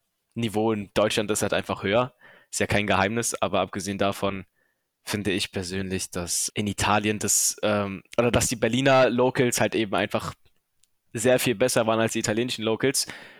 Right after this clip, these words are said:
Und das soll gar kein <laughs> Front sein gegen die Leute hier. Ich finde, Italiener haben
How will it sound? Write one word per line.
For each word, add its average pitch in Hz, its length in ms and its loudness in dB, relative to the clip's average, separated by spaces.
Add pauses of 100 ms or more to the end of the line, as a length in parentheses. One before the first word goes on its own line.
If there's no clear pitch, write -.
(160)
Und - 180 -4
das 107 120 0
soll 127 140 2
gar 123 120 6
kein 123 160 4
<laughs> - 0 -
Front 147 300 2
sein 131 180 4
gegen 120 180 -2
die 117 80 -10
Leute 120 280 2
hier. 135 260 4 (560)
Ich - 160 2
finde, 123 220 2
Italiener 123 600 4
haben 113 320 2